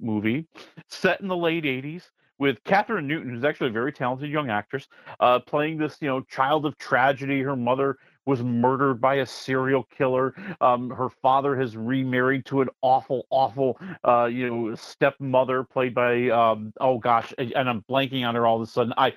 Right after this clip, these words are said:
I will remember her name, uh, but, you know, we've got her in here, and, uh, we've also just got, you know, the horrible stepsister. And one night she wanders off to the, uh, off to the, the, uh, the graveyard, and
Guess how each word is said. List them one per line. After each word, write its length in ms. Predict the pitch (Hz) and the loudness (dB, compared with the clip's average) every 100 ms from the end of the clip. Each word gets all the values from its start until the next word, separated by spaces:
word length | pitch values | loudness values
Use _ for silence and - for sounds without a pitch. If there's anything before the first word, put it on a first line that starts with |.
| - - | -4 0
I 140 | 139 | 2
will 160 | 151 143 | 2 -2
remember 400 | 139 127 123 117 | 0 0 0 0
her 160 | 120 | 0
name, 320 | 110 110 110 - _ - | 0 0 -2 -6 _ -2
uh, 220 | - 117 120 | 2 4 2
but, 180 | 127 117 | -2 -4
you 120 | 123 | -2
know, 140 | 120 | -2
we've 340 | 120 107 120 - | -4 -6 -4 0
got 180 | 120 | 0
her 240 | - 143 135 | 2 2 2
in 80 | 127 | 0
here, 220 | 131 - _ _ - | -2 -4 _ _ 0
and, 320 | 127 127 120 | 2 2 2
uh, 220 | 123 117 | 4 4
we've 220 | 117 120 120 | 0 -2 0
also 360 | 120 117 139 | 0 0 -2
just 260 | 110 123 - | -2 -6 0
got, 220 | 123 117 | 2 2
you 80 | 120 | 2
know, 80 | 117 | -2
the 100 | 110 | -2
horrible 380 | 123 123 113 117 | 0 0 2 -2
stepsister. 720 | - 233 - - 131 - 101 - - - - | 0 0 0 -4 -2 -4 -10 -10 -16 -16 0
And 420 | 143 139 135 131 - _ _ | 4 4 4 0 -6 _ _
one 340 | 143 123 151 143 | -2 2 2 2
night 280 | 131 170 - _ _ | 0 -2 -6 _ _
she 200 | - 123 | -6 -2
wanders 440 | 107 117 135 139 135 | 2 2 2 2 2
off 200 | 131 - | 2 0
to 120 | 127 | -4
the, 300 | 113 107 104 | -2 0 2
uh, 200 | 101 104 | 2 2
off 260 | 113 113 - | 2 0 0
to 100 | 120 | -6
the, 360 | 107 104 98 98 - | -2 -2 -2 -6 -4
the, 340 | 107 104 101 | -2 0 0
uh, 220 | 98 95 95 110 | 0 -2 -6 -4
the 120 | 113 101 | -2 0
graveyard, 600 | 120 117 131 175 214 - _ - - _ _ | 0 0 2 0 0 -6 _ -20 -20 _ _
and 420 | 120 117 117 120 | 2 2 2 -2